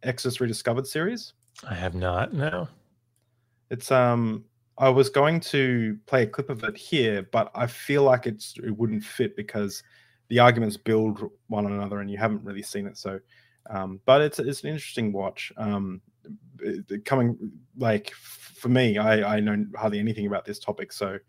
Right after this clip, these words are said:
Speaker 1: um, I'm kind of just sitting there nodding and smiling like I do in this conversation where I'm, I'm trying to follow along and I, and I, I get most of what you're putting down. Um,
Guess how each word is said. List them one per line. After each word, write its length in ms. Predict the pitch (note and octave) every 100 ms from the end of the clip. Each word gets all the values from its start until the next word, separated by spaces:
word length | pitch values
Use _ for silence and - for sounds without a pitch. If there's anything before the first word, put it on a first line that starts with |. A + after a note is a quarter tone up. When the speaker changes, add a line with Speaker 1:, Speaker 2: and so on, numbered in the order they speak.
| _ _ _ _ G2+
Speaker 1:
um, 280 | G2 G2
I'm 200 | G#2+ G#2+ G#2
kind 220 | A#2 G#2+
of 40 |
just 140 | G2+ -
sitting 160 | G#3
there 80 | D3
nodding 300 | G3+ G#2 -
and 120 | G2+
smiling 540 | - G#2 G2+ G2+ G2 G2+
like 160 | G#2+
I 60 | G#2+
do 260 | G2 G2
in 120 | F#2+ G#2+
this 120 | B2
conversation 600 | G#2+ F#2 - F#2+ - F#2+
where 120 | F#2+
I'm, 180 | F#2+ -
I'm 100 | G#2
trying 280 | - C#3+ D3
to 60 | A#2+
follow 240 | G#2+ G#2
along 220 | G2+ A#2
and 80 | A2+
I, 100 | G#2
and 220 | F#2 G#2
I, 160 | G2+ F2+
I 140 | G#2 G#2
get 220 | C3+ C#3
most 360 | A#2+ A#2 A#2+
of 60 | G#2
what 80 | -
you're 80 | -
putting 200 | - G2+
down. 260 | G2+ A2 - _ - - _ -
Um, 440 | G#2+ G2+ G2 F#2+